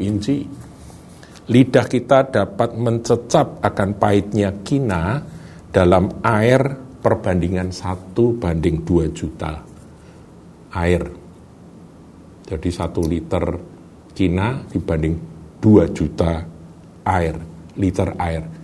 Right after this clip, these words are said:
Ini bisa merasakan pahitnya kina. Jadi kita ini sudah punya kemampuan karena kita ini diciptakan serupa dan segambar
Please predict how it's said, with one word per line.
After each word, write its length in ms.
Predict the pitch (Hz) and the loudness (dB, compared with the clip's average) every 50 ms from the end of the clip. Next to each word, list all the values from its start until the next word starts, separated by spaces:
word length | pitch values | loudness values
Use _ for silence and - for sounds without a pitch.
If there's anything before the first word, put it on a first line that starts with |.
| - - - - - - - - - - | -18 -18 -20 -20 -20 -20 -20 -20 -20 -14
Ini 200 | - - 101 110 117 | -6 -2 0 0 0
bisa 320 | 104 98 85 - 95 85 78 | 0 -2 -4 -4 -4 -6 -6
merasakan 1040 | 80 80 - - 92 90 90 85 82 85 82 - - 80 78 - 82 78 78 78 | -6 -8 -8 -6 -6 -4 -4 -4 -4 -4 -6 -6 -8 -10 -10 -10 -10 -12 -10 -10
pahitnya 480 | - 80 78 78 80 - - 82 78 - | -8 -8 -6 -8 -8 -10 -10 -10 -10 -10
kina. 320 | - - 80 76 73 73 71 - - - - - - - | -10 -10 -10 -10 -10 -12 -14 -16 -18 -20 -20 -20 -8 -2
Jadi 560 | - 160 160 196 226 196 - - - - - - - - - | 0 0 2 2 0 0 -2 -6 -12 -14 -18 -20 -20 -20 -6
kita 320 | - - 196 190 - 185 185 202 | -2 -2 0 2 2 2 2 2
ini 160 | 226 220 - | 0 0 -4
sudah 380 | - - - 214 175 - 147 - | -2 2 4 4 6 6 4 4
punya 400 | - 180 185 185 185 196 190 180 | 2 0 2 2 4 2 2 2
kemampuan 880 | 180 - 170 170 165 156 156 156 160 156 151 151 151 147 143 143 143 143 - - - - - - - - - | 0 0 0 0 2 2 2 2 0 0 0 2 2 2 0 -2 -4 -6 -8 -14 -20 -20 -20 -20 -20 -10 -6
karena 240 | - 120 117 123 117 | -2 -2 0 0 0
kita 320 | - 113 113 123 117 107 | -2 -2 0 2 2 2
ini 80 | 113 117 | 2 0
diciptakan 880 | - - 87 80 - 110 92 - - - 95 92 - - 98 95 98 95 | -2 -4 -6 -4 -2 -4 -4 -4 -4 -6 -6 -6 -6 -6 -6 -6 -6 -6
serupa 640 | - - 92 95 87 87 - - 95 92 87 87 92 - - - - - - - - - - - - | -6 -4 -4 -2 -2 -4 -4 -6 -6 -4 -4 -6 -8 -10 -14 -18 -20 -20 -20 -20 -20 -20 -20 -8 -4
dan 160 | - 87 80 | -2 -2 -2
segambar 680 | 80 82 - - - - 85 78 73 76 71 73 71 69 | -2 -6 -8 -8 -8 -6 -6 -6 -4 -6 -6 -6 -8 -8